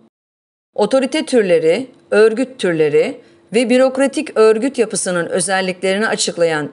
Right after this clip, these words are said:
bürokrasi yaklaşımını geliştiren yazar kimdir? Weber. İlk defa işletmedeki faaliyetleri sınıflandırarak yönetimin ilkelerini açıklayan yönetim yaklaşımı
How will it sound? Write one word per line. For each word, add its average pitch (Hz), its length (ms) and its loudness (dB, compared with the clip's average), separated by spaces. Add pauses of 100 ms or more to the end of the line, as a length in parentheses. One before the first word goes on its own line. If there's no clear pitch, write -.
(120)
bürokrasi 190 520 -2
yaklaşımını 165 560 -2
geliştiren 160 580 0
yazar 180 460 0 (300)
kimdir? 214 520 -2 (680)
Weber. 190 580 -2 (1800)
İlk 339 220 -4
defa 233 360 0
işletmedeki 220 720 0
faaliyetleri 175 680 -2
sınıflandırarak 180 1080 -2 (380)
yönetimin 269 680 0
ilkelerini 233 680 0
açıklayan 175 580 -2
yönetim 170 460 -2
yaklaşımı 160 720 -4